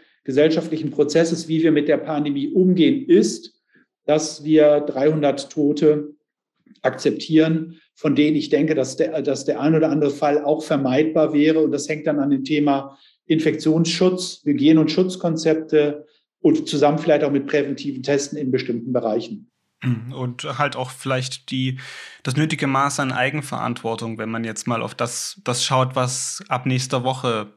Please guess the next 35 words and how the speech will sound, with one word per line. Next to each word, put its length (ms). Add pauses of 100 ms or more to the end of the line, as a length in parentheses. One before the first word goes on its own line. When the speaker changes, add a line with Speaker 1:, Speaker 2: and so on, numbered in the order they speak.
Speaker 2:
ähm, 360 (500)
Standard 480
sein 420
wird, 420
Speaker 1:
Wird. 160
Speaker 2:
wahrscheinlich. 440
Speaker 1:
Ja, 280 (180)
sehr, 300
sehr 140
wichtig, 320
Herr 100
Deik, 240
ist 240
gerade 320
das 180
Thema 260
Eigenverantwortung. 760
Ich 100
finde, 540 (320)
die 40
Menschen 380
sollten 300
für 160
sich 180
selber 340
nochmal 380
nachdenken 640
und 80
sagen, 320
okay, 480 (160)
was 180
habe 160
ich 120
zur 120
Verfügung, 800